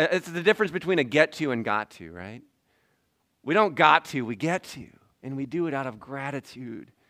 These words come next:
for what God has already done. And so God, I mean, even if you're new to church, that's what God wants to do for you. You don't have to set, you don't have to get yourself all prettied up. No, you c-, you cry out to God right where you are in your seat.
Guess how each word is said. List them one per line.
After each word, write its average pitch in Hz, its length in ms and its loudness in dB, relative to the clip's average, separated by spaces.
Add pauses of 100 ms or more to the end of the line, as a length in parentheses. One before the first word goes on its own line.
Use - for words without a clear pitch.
(440)
for 135 160 -10
what 123 280 -4
God 123 260 -6
has 113 120 -8
already 107 280 -8
done. 101 260 -14
And 135 100 -6
so 247 140 2
God, 240 240 2 (280)
I - 40 -10
mean, 196 160 -4
even 226 240 0
if 165 100 -4
you're 185 100 -2
new 190 140 0
to 160 60 0
church, - 280 -6
that's 196 160 -6
what 196 120 -8
God 165 180 -8
wants 156 160 -8
to 147 80 -12
do 156 140 -12
for - 120 -20
you. - 200 -20 (1400)
You 180 160 -4
don't 202 120 4
have 175 160 -2
to 151 80 -8
set, - 380 -4 (240)
you 190 100 -2
don't 220 120 6
have 196 120 6
to 185 60 -2
get 160 220 2
yourself 170 320 2
all 170 340 0
prettied 185 380 -4
up. 175 420 -2
No, 202 220 0 (320)
you 185 420 -4
c-, - 240 -6
you 226 60 -2
cry 202 400 -4
out 196 140 -2
to 156 80 -10
God 131 320 -8
right 147 220 -6
where 156 120 -8
you 143 240 -6
are 131 200 -8
in 113 80 -10
your 117 120 -12
seat. - 520 -20